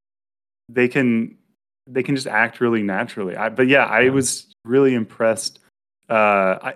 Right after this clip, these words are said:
Speaker 1: I, so
Speaker 2: What
Speaker 1: the,
Speaker 2: did,
Speaker 1: um, the
Speaker 2: um,
Speaker 1: girl who played Lindsay, uh,
Speaker 2: Mm-hmm.
Speaker 1: Kyle Richards, she has gone on to act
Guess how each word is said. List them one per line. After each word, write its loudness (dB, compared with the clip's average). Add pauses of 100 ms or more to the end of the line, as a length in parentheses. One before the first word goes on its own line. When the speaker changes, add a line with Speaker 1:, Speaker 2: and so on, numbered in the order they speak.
(100)
Speaker 1:
I, -2
so 2 (460)
Speaker 2:
What 4
Speaker 1:
the, 6
Speaker 2:
did, 4
Speaker 1:
um, 0 (200)
the 0
Speaker 2:
um, 2
Speaker 1:
girl 4
who -4
played -4
Lindsay, -8 (420)
uh, -4
Speaker 2:
Mm-hmm. 0
Speaker 1:
Kyle 2
Richards, -4
she -4
has 0
gone -2
on -2
to -8
act -14